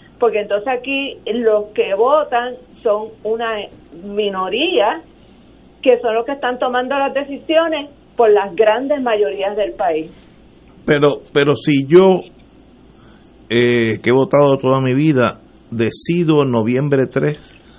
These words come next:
Speaker 2: si es noviembre tres, porque eso todavía está en veremos, vamos a asumir eso,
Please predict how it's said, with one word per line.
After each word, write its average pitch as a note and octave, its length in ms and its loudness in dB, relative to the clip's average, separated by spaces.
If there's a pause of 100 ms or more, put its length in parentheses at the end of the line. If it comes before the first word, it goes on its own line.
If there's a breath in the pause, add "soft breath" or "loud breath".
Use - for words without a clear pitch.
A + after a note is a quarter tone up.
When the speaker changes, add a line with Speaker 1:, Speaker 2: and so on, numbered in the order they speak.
(460 soft breath)
Speaker 2:
si F#2 300 -6
es A2+ 80 0
noviembre A2 560 0
tres, B2 180 0
porque - 200 -6
eso - 180 -4 (220)
todavía - 240 2
está - 220 -6
en B2+ 100 -4
veremos, A#2+ 420 0 (440 loud breath)
vamos D3+ 260 6
a D#3+ 40 6
asumir D#3 380 6
eso, A#2+ 260 4